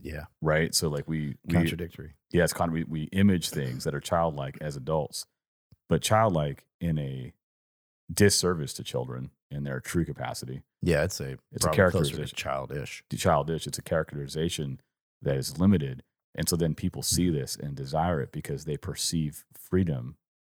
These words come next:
Speaker 2: uh, of self-expression and,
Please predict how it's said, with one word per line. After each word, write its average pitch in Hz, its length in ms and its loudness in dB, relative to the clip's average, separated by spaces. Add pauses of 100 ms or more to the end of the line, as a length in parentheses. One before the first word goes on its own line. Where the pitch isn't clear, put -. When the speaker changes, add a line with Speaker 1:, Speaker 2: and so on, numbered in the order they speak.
(400)
Speaker 2:
uh, 62 380 -2 (160)
of 65 160 -10
self-expression - 1040 -2
and, 65 500 -10